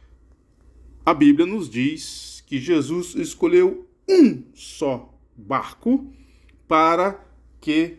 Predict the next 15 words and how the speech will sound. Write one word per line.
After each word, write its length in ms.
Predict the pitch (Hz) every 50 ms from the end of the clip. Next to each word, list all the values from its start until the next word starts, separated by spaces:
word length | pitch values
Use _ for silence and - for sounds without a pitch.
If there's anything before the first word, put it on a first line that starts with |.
| _ _ _
fosse 500 | _ - - - 147 156 156 151 - -
usado 600 | 233 220 165 113 104 104 127 131 147 160 160 156 156
para 160 | - 156 147
alcançar 500 | 147 143 - 147 127 117 - 131 120 113
as 120 | 110 -
pessoas. 880 | - - 117 - - - 180 185 185 165 135 - - - - - - - _ _ _ _ _ _ _ _ _ _ _ _ _
E 140 | 160 135 123
esse 240 | 123 - - 214 202
barco 600 | 170 160 151 143 143 139 - - 214 202 - - - _ _ _ _
foi 200 | _ - 123 120
o 80 | 117
barco 600 | 110 117 123 123 127 127 123 - - 151 165 214 -
de 200 | - - 117 110
Simão 380 | - - - 104 101 98 95
Pedro. 460 | 95 - 160 165 170 160 139 113 98